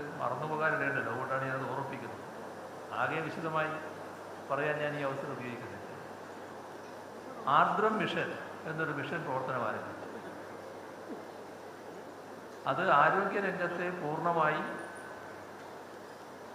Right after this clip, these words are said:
മാറ്റി തീർക്കുന്നതിന്, ആ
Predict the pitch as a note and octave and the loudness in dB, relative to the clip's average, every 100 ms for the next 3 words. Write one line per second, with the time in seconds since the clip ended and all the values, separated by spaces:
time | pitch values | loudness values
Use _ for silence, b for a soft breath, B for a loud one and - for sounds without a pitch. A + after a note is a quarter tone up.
0 | - - - - - C3 D3 E3+ D#3 D3 | -12 -12 -12 -12 -6 2 2 2 0 -2
1 | C#3+ C3 A#2+ G#2+ - - - - - - | -4 -6 -6 -6 -8 -10 -12 -12 -12 -12
2 | - - - - - - - D3+ E3 E3+ | -12 -12 -12 -12 -8 -8 -6 -6 -6 -6
3 | - - - - - - - - - - | -8 -10 -12 -12 -12 -12 -12 -12 -12 4